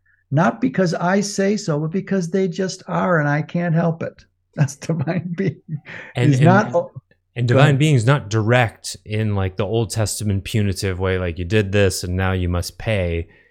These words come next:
Speaker 2: It's
Speaker 1: No.
Speaker 2: gonna give you sort of, um, hints through the consequences of your actions that it wasn't the best thing, because it cares about your own self-authority, and so it wants you to learn it your own way. So it's
Speaker 1: Yes.
Speaker 2: gonna,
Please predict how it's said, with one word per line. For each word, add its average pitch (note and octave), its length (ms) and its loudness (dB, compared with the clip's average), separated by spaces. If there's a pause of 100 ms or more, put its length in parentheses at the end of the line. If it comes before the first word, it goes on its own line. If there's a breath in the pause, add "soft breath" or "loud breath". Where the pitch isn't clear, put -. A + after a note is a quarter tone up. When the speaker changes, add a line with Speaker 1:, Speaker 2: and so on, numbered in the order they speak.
(180 soft breath)
Speaker 2:
It's G2+ 240 -4
Speaker 1:
No. G#2 60 -8
Speaker 2:
gonna G#2 440 -2
give F#2 340 -4
you G2 80 -2
sort G2+ 280 -4
of, F#2 360 -2
um, F2 500 -4
hints B2 540 -2
through G#2+ 240 -6
the F#2+ 80 -8
consequences F#2+ 760 -6
of F2+ 160 -6
your F2+ 340 -6
actions F2+ 460 -8
that E2+ 100 -8
it E2+ 60 -10
wasn't F2 260 -8
the E2+ 60 -8
best E2 360 -8
thing, D#2+ 380 -10 (400 soft breath)
because G2+ 320 -4
it F#2 140 -10
cares A2 440 -2 (300)
about F#2+ 320 -4
your G#2 180 0
own G2 140 -2
self-authority, G#2 960 -4
and G2+ 100 -6
so G#2 160 -4
it G2+ 60 -8
wants A2+ 260 -4
you A#2 60 -6
to G#2 120 -6
learn G2+ 260 -4
it G2 100 -8
your G2 340 -2
own F2+ 240 -4
way. F2+ 500 -2 (360 soft breath)
So G2 240 -2
it's G2+ 160 -2
Speaker 1:
Yes. - 60 -16
Speaker 2:
gonna, F#2 560 -2